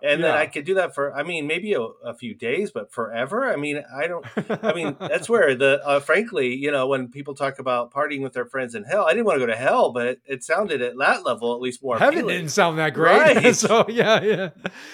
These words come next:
Speaker 2: No, that's right. And the reason, again, just to be clear,
Speaker 1: Yeah.
Speaker 2: the reason why I wrote those chapters of trying to correct people's
Speaker 1: Yeah.
Speaker 2: understanding of what the resurrection was as this, uh, what it actually is, is heaven coming to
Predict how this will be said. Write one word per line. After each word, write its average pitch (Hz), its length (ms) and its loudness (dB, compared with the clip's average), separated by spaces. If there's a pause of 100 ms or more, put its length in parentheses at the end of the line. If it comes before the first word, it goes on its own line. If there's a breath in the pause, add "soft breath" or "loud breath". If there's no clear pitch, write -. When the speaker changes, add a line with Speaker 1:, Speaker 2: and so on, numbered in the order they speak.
(160 loud breath)
Speaker 2:
No, 302 160 8
that's 277 200 8
right. 262 180 6
And 196 100 2
the 208 60 6
reason, 240 280 2
again, 185 200 4
just 180 140 -6
to 208 60 -6
be 165 140 -4
clear, 151 520 0
Speaker 1:
Yeah. 131 60 -8
Speaker 2:
the 131 100 -8
reason 170 320 -6
why 139 260 -4
I 131 60 -4
wrote 127 260 -6
those 123 180 -8
chapters 139 540 -8
of 117 100 -16
trying 131 180 -14
to 110 60 -14
correct 135 360 -14
people's 117 260 -14
Speaker 1:
Yeah. 90 80 -18
Speaker 2:
understanding 113 600 -14 (460 soft breath)
of 127 260 -8
what 117 180 -10
the 120 80 -10
resurrection 104 680 -12
was 98 480 -12
as 104 280 -20
this, 107 320 -16 (640)
uh, 127 120 -12
what 120 140 -8
it 104 100 -10
actually 123 340 -2
is, 90 100 -18
is 92 240 -20
heaven 113 360 -10
coming 104 300 -18
to - 160 -20